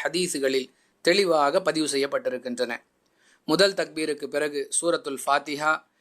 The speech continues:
இரண்டாவது தக்பீருக்கு பிறகு சலவாத்து, அதை அடுத்து வரக்கூடிய தக்பீர்களுக்கு பிறகு மரணித்தவர்களுக்காக பாவ மன்னிப்பு தேடி நபிகளார் துஆ செய்தார்கள் என்பதையெல்லாம் நாம் அறிந்து கொள்கிறோம்.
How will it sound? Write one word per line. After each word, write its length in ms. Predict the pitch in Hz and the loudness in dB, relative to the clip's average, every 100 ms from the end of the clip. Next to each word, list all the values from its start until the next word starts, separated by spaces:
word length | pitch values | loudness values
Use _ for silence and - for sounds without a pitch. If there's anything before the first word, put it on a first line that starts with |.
| _ | _
இரண்டாவது 680 | - 165 190 185 170 156 147 | 2 4 6 4 4 2 -4
தக்பீருக்கு 420 | 143 147 151 147 | -4 -4 -4 -4
பிறகு 480 | 135 139 143 139 135 - - | -4 -2 0 -2 -4 0 2
சலவாத்து, 720 | 143 160 156 147 - 156 156 _ _ | 4 6 6 4 4 0 0 _ _
அதை 280 | - 151 156 | 0 4 6
அடுத்து 340 | 147 180 180 | 4 4 4
வரக்கூடிய 640 | 180 165 156 156 147 143 - | 6 6 2 -2 0 0 0
தக்பீர்களுக்கு 640 | 143 156 170 151 143 127 | -2 2 2 2 -2 -4
பிறகு 560 | 135 143 143 170 226 - _ _ _ - | -4 2 4 4 2 -2 _ _ _ 2
மரணித்தவர்களுக்காக 1200 | 160 202 208 170 160 147 147 139 143 139 135 131 - | 4 4 4 4 2 2 0 4 4 4 2 -2 2
பாவ 280 | 151 175 185 | 6 6 4
மன்னிப்பு 400 | 165 151 143 139 | -2 -6 -8 0
தேடி 440 | 147 147 143 131 | 2 2 -2 -12
நபிகளார் 540 | 143 143 170 156 147 135 | -8 -4 2 4 4 4
துஆ 240 | 147 175 | 4 4
செய்தார்கள் 640 | 180 156 151 147 147 156 156 | 4 -4 -2 -2 0 -4 -4
என்பதையெல்லாம் 720 | 151 147 139 139 131 151 156 | -6 -4 -2 0 2 0 0
நாம் 240 | 139 143 | -2 -2
அறிந்து 320 | 143 143 139 | -2 -4 -6
கொள்கிறோம். 460 | 127 127 127 127 113 | -12 -8 -2 -2 -4